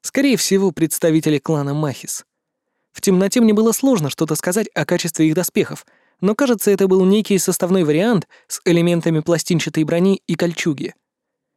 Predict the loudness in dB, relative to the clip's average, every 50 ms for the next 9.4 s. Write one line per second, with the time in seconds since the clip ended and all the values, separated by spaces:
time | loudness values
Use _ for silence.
0 | _ _ _ _ -6 -2 0 2 2 2 0 -2 _ _ _ _ _ -2 0 0
1 | 0 0 0 -2 -4 -2 -2 -4 -2 0 0 0 0 0 0 0 -2 -2 -2 -2
2 | -2 -2 -2 -2 -4 -10 -14 -16 _ _ _ _ _ _ _ _ _ _ _ _
3 | _ _ -4 -4 -2 0 2 2 2 4 4 4 2 2 2 2 0 0 0 0
4 | 0 0 0 2 2 2 2 2 2 0 -2 -2 0 0 2 2 2 0 0 -2
5 | -2 -2 0 0 0 -2 -2 0 0 0 0 0 -2 -2 -4 -2 -4 -6 -8 -10
6 | -14 -16 _ _ _ _ _ _ _ _ _ _ _ _ _ _ _ -6 -4 -4
7 | -2 0 0 0 2 2 2 2 2 2 0 0 0 0 2 2 2 2 2 2
8 | 2 2 2 0 -2 -2 0 0 0 0 0 0 0 0 -2 -2 -4 -8 -6 -2
9 | -2 -2 -2 -2 -6 -10 -16